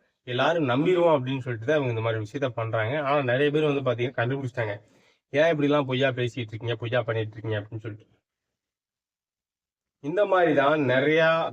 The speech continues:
வீடியோக்கள் சமூக வலைதளங்கள்ல போயிட்டு இருக்கு, வைரலா போயிட்டு இருக்கு. அந்த வீடியோக்களை பார்த்து அப்படியே ஏத்துக்காம, அதோட உண்மைத்தன்மை என்ன அப்படிங்கிறத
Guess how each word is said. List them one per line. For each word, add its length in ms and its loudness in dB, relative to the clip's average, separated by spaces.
வீடியோக்கள் 520 0
சமூக 380 -2
வலைதளங்கள்ல 840 -2
போயிட்டு 320 0
இருக்கு, 220 -2
வைரலா 380 4
போயிட்டு 240 -6
இருக்கு. 380 -6
அந்த 220 -2
வீடியோக்களை 540 2
பார்த்து 680 0
அப்படியே 420 -2
ஏத்துக்காம, 640 2
அதோட 220 -2
உண்மைத்தன்மை 680 0
என்ன 340 0
அப்படிங்கிறத 680 -4